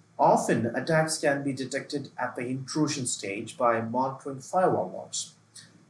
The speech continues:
Hackers try to find loopholes in your firewall and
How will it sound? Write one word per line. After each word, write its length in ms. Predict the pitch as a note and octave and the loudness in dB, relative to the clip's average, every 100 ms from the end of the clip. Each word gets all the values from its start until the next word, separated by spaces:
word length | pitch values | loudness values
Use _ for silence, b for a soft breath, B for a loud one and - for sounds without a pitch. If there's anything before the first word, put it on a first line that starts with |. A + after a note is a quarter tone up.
| _ - - | _ -20 -2
Hackers 540 | E3 F3 F3+ F3+ F3 | 2 2 4 4 4
try 340 | - E3+ E3 | 4 4 4
to 80 | D#3+ | 0
find 480 | - - D3 D#3 D#3 C#3+ | -6 2 2 2 -2 -2
loopholes 460 | C#3 D3 - D3+ C3+ | -2 -2 -2 -2 0
in 80 | |
your 80 | A#2+ | -4
firewall 560 | G#2+ D3+ B3+ C#3 F#2+ - - | -2 -4 -4 -6 -8 -14 -16
and 380 | A#2+ B2 B2 A#2 | -8 -4 -4 -8